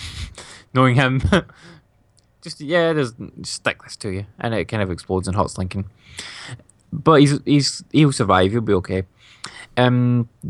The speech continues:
Daisy then apologizes to him, and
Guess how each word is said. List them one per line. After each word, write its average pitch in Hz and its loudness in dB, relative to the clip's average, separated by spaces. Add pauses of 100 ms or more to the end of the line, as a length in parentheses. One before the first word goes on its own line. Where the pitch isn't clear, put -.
Daisy 143 6
then 123 6
apologizes 117 4
to 123 -2
him, 123 -2 (420)
and 104 0